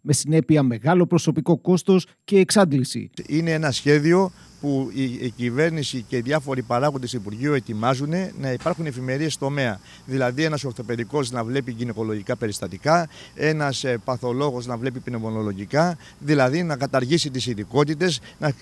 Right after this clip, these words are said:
Speaker 2: καταργήσει την εκπαίδευση, την εξειδίκευση. Λίγα απ' όλα αρκεί να υπάρχει μια άσπρη ποδιά. Δεν θα τους περάσει. Η κοινωνία, νομίζω, μαζί με τους υγειονομικούς έχει δείξει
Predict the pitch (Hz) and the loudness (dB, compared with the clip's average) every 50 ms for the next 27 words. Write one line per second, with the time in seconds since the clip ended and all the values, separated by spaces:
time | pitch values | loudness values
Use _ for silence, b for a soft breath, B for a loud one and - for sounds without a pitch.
0 | - - - 131 127 127 123 127 170 151 143 151 123 135 127 127 123 123 117 117 | -8 -6 -4 -2 -2 0 0 0 -2 -2 -2 -4 -4 -4 -2 0 0 0 0 -2
1 | 117 - - - 139 147 147 160 151 139 - 190 170 - 139 127 120 107 - 127 | -4 -6 -2 0 2 2 2 2 -2 -2 -2 -4 -4 -2 -4 -4 -4 -4 -4 -4
2 | 110 101 139 156 151 165 143 - 190 202 196 - - 151 151 165 180 165 165 151 | -2 0 0 0 0 0 -2 0 0 0 0 -2 -4 -4 0 0 2 2 2 0
3 | 123 139 165 190 190 196 190 180 - B B B B 151 151 139 127 175 196 180 | 0 0 2 4 4 4 2 0 -2 B B B B 0 0 0 0 -2 -2 0
4 | 160 151 - 185 180 - - 165 165 165 180 143 - 156 147 147 160 151 147 156 | -2 -2 -2 -2 -4 -4 -6 -4 -2 0 0 0 -2 -4 -4 -2 -2 2 2 2
5 | 135 107 - - - - - - 120 139 180 165 175 151 151 131 - 143 147 156 | 2 2 0 -6 -20 -20 -18 -8 -4 -2 -2 -2 -2 -4 -6 -4 0 2 4 6
6 | 156 143 - 117 107 110 - 131 110 131 131 123 127 131 156 180 175 160 143 127 | 6 4 2 -2 -6 -6 -8 -8 -6 -6 -6 -4 -4 -4 -2 -2 -2 -2 -2 -2
7 | 139 170 175 156 175 175 165 147 135 131 123 165 170 151 135 127 123 131 127 120 | -2 -2 -2 -2 -4 -4 -4 -4 -4 -4 -4 -6 -6 -8 -8 -8 -4 -4 -4 -4
8 | 120 117 - 165 151 175 139 127 123 120 160 165 - - 185 185 160 | -4 -6 -6 -4 -4 -4 -4 -4 -2 -2 -2 -2 -2 -2 -4 -4 -4